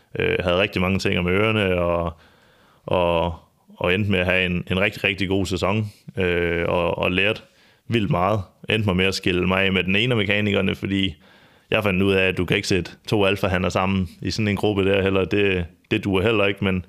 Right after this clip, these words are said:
igen, så var det en god læringskurve for mig at, at finde ud af det, så jeg beholdt ligesom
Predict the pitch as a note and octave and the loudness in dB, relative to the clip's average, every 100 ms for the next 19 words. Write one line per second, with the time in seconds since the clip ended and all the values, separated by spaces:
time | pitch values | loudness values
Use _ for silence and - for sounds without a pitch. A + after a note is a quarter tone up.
0 | - _ _ - F2+ F#2+ G2 F2 F2 E2+ | -12 _ _ -4 -2 0 2 2 2 0
1 | D#2+ G2 F#2+ F#2+ G#2 - F2+ F2+ F2 F#2+ | -2 0 2 0 -2 -2 -2 0 0 2
2 | G#2+ F#2 F2 - - _ - - G2 G#2 | 2 0 -2 -8 -20 _ -10 -4 0 0
3 | F2+ G2 G#2 G2 F#2 A2+ F#2+ G#2 F#2+ G2 | 2 0 0 0 0 0 0 0 0 -2
4 | F#2+ F2+ | 0 -2